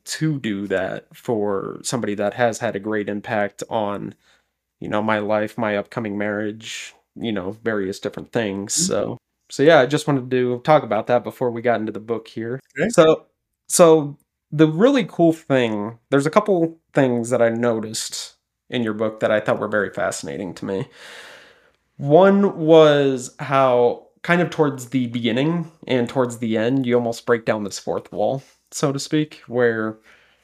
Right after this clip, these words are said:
Speaker 1: you clearly label, like, "Hey, this is the beginning of this book, and this is towards the end of this book," and how the end represents a new beginning, and we'll get to that towards the end. But yeah, it's a,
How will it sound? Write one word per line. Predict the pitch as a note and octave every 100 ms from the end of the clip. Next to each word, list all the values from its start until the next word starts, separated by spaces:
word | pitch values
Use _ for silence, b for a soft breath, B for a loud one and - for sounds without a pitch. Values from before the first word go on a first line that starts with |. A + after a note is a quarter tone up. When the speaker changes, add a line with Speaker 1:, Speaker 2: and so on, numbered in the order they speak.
| b b _ _ -
Speaker 1:
you | D#3+
clearly | D#3+ G#3 G3 D#3 C#3+
label, | D3 C3 A2+
like, | A2 G#2+ -
"Hey, | B2+ A2+
this | A2+ -
is | C3+ A#2
the | A2+
beginning | G#2 A2 G2 G2
of | G2+ G#2 _ -
this | A#2+ G2+ -
book, | - - - - _ -
and | A2 G2+ F#2 E2 -
this | - - -
is | - F2 - -
towards | - G2+ -
the | G#2
end | C3 A#2
of | G2
this | G2 -
book," | A2 G#2 A2
and | G#2 G2 G2
how | A2+ G2
the | G#2+
end | G2+
represents | G2+ - G2 G#2 -
a | G2
new | F#2+
beginning, | G2+ A#2 A#2 G#2+
and | G2+
we'll | G2 G#2 _ _ -
get | A2+ -
to | G#2
that | F#2+ G2+ -
towards | B2 A2 G#2+
the | G#2+ G#2
end. | G#2+ A2
But | A2 A2+ -
yeah, | C#3+ B2+
it's | A2 D#3 -
a, | D3+ C#3 C3 A#2+ A2+ G2